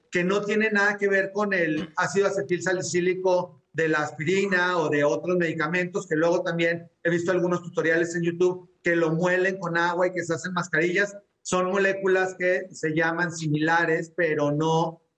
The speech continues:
son exactamente lo mismo. Entonces, eso no se absorbe en la piel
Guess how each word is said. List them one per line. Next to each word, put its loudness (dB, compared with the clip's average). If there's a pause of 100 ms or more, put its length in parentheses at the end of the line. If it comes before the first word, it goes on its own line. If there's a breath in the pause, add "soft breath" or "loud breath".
son 0
exactamente -2
lo 0
mismo. 0
Entonces, -4
eso 0
no 0
se -4
absorbe -2
en 0
la -4
piel -2